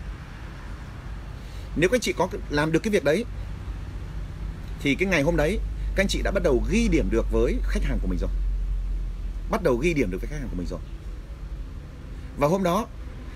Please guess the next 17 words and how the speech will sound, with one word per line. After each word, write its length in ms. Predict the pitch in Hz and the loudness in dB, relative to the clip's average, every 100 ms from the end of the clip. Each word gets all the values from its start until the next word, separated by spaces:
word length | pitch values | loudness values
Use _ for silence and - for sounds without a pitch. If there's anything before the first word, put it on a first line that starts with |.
| - | 0
nếu 160 | 160 - | 4 4
ở 100 | 139 | 4
bậc 160 | 139 - | 2 2
cao 160 | 226 233 | 4 4
thủ 180 | 196 160 | 4 2
trong 120 | 170 | 2
bán 120 | 165 | 2
hàng, 180 | 175 139 | 0 2
ở 120 | 117 | 2
nghệ 180 | 147 190 | 2 2
thuật 140 | - | 0
trong 100 | 175 | 0
bán 120 | 156 160 | 0 0
hàng, 220 | 131 104 - - - - - | 0 -2 -6 -8 -8 -8 0
thì 80 | 147 | 4
hôm 160 | 170 170 | 4 4
đó 240 | 156 | 2